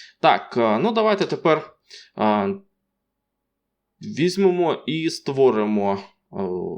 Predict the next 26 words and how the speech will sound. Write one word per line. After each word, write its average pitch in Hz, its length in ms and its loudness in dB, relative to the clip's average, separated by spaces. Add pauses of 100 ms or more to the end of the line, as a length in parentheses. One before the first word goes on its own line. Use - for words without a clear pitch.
(760)
змінну 107 800 -2 (280)
з - 140 -16
повідомленням. 107 800 0 (720)
Це 233 100 0
у 220 40 2
нас, - 420 -4
ну 98 100 -4
давайте 98 320 0
я 98 80 0
назву 98 320 -2
її 95 260 -2
message, 101 600 -4
mess. 101 280 -4 (560)
А, 95 240 0
так, 92 460 -2
е, 107 40 0
T 98 500 -2
K. 120 300 2 (1900)
А, 87 220 -6
це - 120 -2
у 143 60 4
нас 127 200 0
буде 123 320 0
поле, 104 640 2 (480)
а, 90 340 -6 (1300)
лейбл. 113 600 0